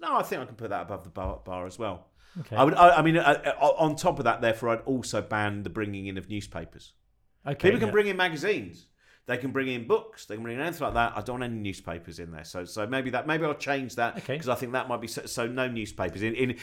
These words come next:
Speaker 1: even broader than, of course, Liverpool's magnificence in the way that it's still, you know, don't buy the Sun. I'm gonna broaden it out to all of them.
Speaker 2: To all news.
Speaker 1: Yeah,
Speaker 2: All
Speaker 1: I
Speaker 2: newspapers.
Speaker 1: really can't stand. There's just the, you know,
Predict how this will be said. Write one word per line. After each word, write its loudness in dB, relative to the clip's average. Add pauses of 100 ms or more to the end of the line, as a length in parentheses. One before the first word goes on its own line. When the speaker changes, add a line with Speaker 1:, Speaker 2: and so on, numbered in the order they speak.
(120)
Speaker 1:
even 4
broader 2
than, -4
of -4
course, -2
Liverpool's -4
magnificence -6
in -8
the -6
way -2
that -4
it's -8
still, 0 (260)
you 2
know, 6
don't 2
buy 2
the -4
Sun. -4 (240)
I'm -4
gonna -2
broaden -2
it -10
out -8
to -10
all -6
of -14
them. -10 (300)
Speaker 2:
To -18
all -4
news. -6 (100)
Speaker 1:
Yeah, 0
Speaker 2:
All -2
Speaker 1:
I -2
Speaker 2:
newspapers. 6
Speaker 1:
really 6
can't 0
stand. -6
There's -10
just -10
the, -2 (100)
you -8
know, -2